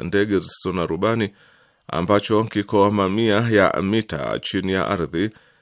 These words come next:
na ambacho sasa ni nembo ya uwezo na nguvu za Jamhuri ya Kiislamu ya Iran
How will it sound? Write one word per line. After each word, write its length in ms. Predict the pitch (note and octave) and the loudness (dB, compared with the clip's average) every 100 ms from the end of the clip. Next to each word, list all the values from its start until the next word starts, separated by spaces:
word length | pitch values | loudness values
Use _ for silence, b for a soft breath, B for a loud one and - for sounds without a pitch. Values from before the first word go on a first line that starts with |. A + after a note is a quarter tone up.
| b | b
na 220 | D2 D2+ - | -8 -6 -2
ambacho 440 | E2 G2+ G2 F#2 | -2 0 -2 -2
sasa 520 | - A2 A2 A2 A2 | -4 -4 -2 -2 0
ni 140 | G#2 G#2 | 0 2
nembo 380 | A2 A#2+ A#2 | 2 0 0
ya 160 | G#2+ F#2 | 0 0
uwezo 580 | F#2 G2+ A#2 G2+ D2 G#2 | 2 4 4 2 -2 -2
na 200 | E2+ C2 | -4 -6
nguvu 580 | C2 D#2+ A#2 A2 F#2+ F#2 - F#2 | -6 2 2 2 0 -2 -2 -4
za 180 | F#2 C2+ | 0 0
Jamhuri 600 | C2 D#2+ F2 G2 F2+ E2+ - | 0 0 -2 -2 -2 -4 -4
ya 220 | F2 D#2+ | -2 -2
Kiislamu 560 | - D#2 - D#2 D#2 | -4 -8 -6 -6 -4
ya 100 | D2 | -4
Iran 380 | G1+ F#2+ G#2+ A2+ | -4 -2 0 0